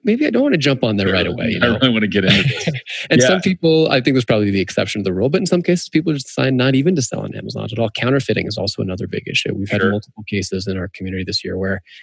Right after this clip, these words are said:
Speaker 1: people's business have just been wrecked by counterfeiters coming in and ruining the brand name with ins-, you know, with inferior products. So
Speaker 2: Yep.
Speaker 1: I think that contributes a lot to it.
Speaker 2: Absolutely. It, it potentially Pandora's box there as you get into the Amazon channel. It's certainly a platform you can't ignore,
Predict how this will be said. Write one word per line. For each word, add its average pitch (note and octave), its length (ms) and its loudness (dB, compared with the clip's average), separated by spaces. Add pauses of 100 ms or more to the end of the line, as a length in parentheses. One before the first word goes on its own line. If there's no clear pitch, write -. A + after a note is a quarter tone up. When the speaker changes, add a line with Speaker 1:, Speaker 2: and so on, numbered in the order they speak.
(360)
Speaker 1:
people's F3+ 280 4
business F3 300 2
have G#2+ 100 0
just A#2 160 -2
been C3 120 2
wrecked F#2+ 480 0
by E2+ 140 -6
counterfeiters F#2+ 680 -4
coming F#2 320 -4
in A#2+ 180 0
and F#2+ 160 -2
ruining G2+ 300 -2
the F#2+ 80 -8
brand F#2+ 300 -4
name F#2 200 -2
with G#2+ 220 -4
ins-, - 260 -6
you G2 120 -6
know, F#2+ 60 -12
with - 220 -10
inferior G2 380 -10
products. G#2 480 -8
So G2+ 220 -6 (160)
Speaker 2:
Yep. - 80 -2
Speaker 1:
I - 40 2
think F#3 140 2
that C#3+ 140 0
contributes - 420 0
a - 40 -4
lot G#1+ 180 -4
to - 120 -20
it. - 60 -14 (400)
Speaker 2:
Absolutely. A2+ 560 2
It, G2 200 2
it F#2+ 180 2
potentially A2+ 400 0
Pandora's G2+ 500 0
box G2 520 0
there G2 200 4
as F#2+ 120 0
you G2 80 -4
get F#2 100 2
into F2 240 -2
the F2+ 180 -2
Amazon F2+ 640 0 (420)
channel. B2+ 380 4
It's G#2 140 -2
certainly E3 720 2
a - 120 -2
platform C3 580 0
you A#2 140 2
can't A#2+ 420 0
ignore, A#2 720 2